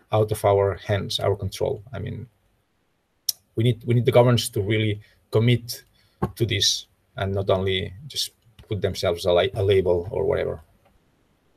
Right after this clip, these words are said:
Look, that mountains are vulnerable,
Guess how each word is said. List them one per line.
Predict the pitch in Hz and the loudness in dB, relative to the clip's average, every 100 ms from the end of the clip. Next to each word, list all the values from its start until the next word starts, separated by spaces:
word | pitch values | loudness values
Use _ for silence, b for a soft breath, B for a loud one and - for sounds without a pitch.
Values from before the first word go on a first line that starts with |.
| _ _ _ _ _ _ _ _ _ _ _ - | _ _ _ _ _ _ _ _ _ _ _ -12
Look, | 143 190 | -8 -2
that | 180 170 127 | -2 -2 2
mountains | 131 143 180 147 | 4 6 8 8
are | 104 | 10
vulnerable, | 113 123 147 208 269 | 10 10 12 10 8